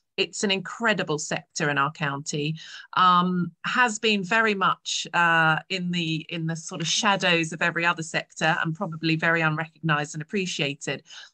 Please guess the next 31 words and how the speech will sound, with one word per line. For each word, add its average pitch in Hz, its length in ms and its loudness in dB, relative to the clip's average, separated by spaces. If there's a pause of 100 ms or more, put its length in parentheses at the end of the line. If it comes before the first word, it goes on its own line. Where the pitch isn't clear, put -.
And 196 100 4
I 202 80 4
think 220 240 -4
through 233 180 0
the 208 60 -8
pandemic, 180 680 -2
the - 60 -12
charity 185 460 -2
third 170 320 0
sector - 480 -4
really 165 540 2
had 156 320 0
the 156 80 -8
light 151 260 -2
shone. 143 400 -4 (280)
It 147 100 -6
was 160 100 -2
all 196 220 2
about 180 260 2
community, 170 640 -2
all 175 200 -4
about 165 260 -2
charity. 160 800 -2 (300)
And 180 180 0
finally, 208 720 4
there 160 160 2
was 165 120 -2
some 180 140 -6
press - 480 -2
and 170 160 -6
some, 165 380 0